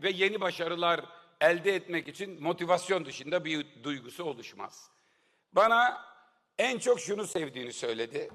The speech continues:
bu kürsüyü söylerdi. Dedi ki, Otuz bir Mart akşamı o kürsüye çıkıp da bir konuşma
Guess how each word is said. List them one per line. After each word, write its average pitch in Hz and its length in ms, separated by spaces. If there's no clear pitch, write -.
bu 170 140
kürsüyü 175 420
söylerdi. 117 680
Dedi 180 320
ki, 139 440
Otuz 180 380
bir 208 120
Mart 170 300
akşamı 147 580
o 170 160
kürsüye 180 440
çıkıp - 380
da 123 260
bir 170 140
konuşma 151 800